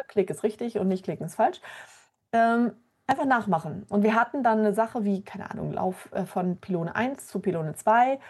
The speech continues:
und lauf einmal von rechts nach links um die Pylone rum und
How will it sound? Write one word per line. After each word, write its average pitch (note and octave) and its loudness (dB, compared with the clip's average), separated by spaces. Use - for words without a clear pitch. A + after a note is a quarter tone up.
und G#3+ 4
lauf G3 4
einmal G#3 2
von G3 -8
rechts G#3 -2
nach F#3+ -4
links A#3 0
um G3 0
die F#3+ 0
Pylone E3+ -4
rum C#4+ 2
und A3+ 2